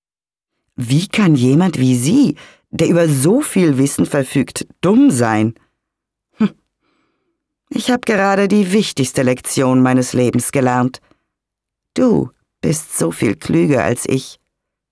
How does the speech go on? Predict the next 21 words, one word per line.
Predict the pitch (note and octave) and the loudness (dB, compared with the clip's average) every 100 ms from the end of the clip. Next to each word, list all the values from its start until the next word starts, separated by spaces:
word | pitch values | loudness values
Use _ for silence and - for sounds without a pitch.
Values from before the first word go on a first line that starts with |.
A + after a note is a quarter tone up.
| _ - | _ -12
Du | C#3 C#3+ C#3 F3 - _ _ _ _ _ - | -2 2 2 0 -6 _ _ _ _ _ -2
lässt | F#3 - G3 | -2 0 -2
dein | G3 | 0
Herz | F#3+ F#3 C#3 - | 2 0 -2 -6
sprechen | - A2+ B2 - B2 _ _ _ _ _ _ | -6 -4 -2 -2 -4 _ _ _ _ _ _
und | - D3 | -6 -4
vertraust | C3 C3+ D3+ F3 - | -4 -2 -2 -2 -2
auf | G2+ - | -6 -4
deine | G2+ G#2+ G#2 | -2 0 0
Intuition. | C#3 - C3 B2 - - D#3+ A#2+ B2 B2+ _ _ _ _ _ _ _ _ - | 0 0 -2 -2 -4 -2 -2 0 -4 -8 _ _ _ _ _ _ _ _ -4
Ich | E4 - | -4 -2
jedoch, | F#3 C#3 B2+ - - _ _ _ _ _ | -2 0 -2 -4 -12 _ _ _ _ _
all | - G#3+ | -4 0
mein | G3+ D#3+ D3+ | 2 2 0
Wissen, | F#3 A#3+ D3+ F2+ | 0 -2 -2 0
all | B2 | 0
die | C#3 G2+ F#2 | 0 0 0
Informationen | - A#3 B3 E3 D3 C#3+ - - F3 A#3+ G#3+ D#3 | 2 2 2 0 2 0 -2 -4 0 2 2 2
in | D3+ | 2
meinem | C#3+ C#3+ C#3+ | 2 0 -2
Kopf | - G3+ - | -2 -4 -6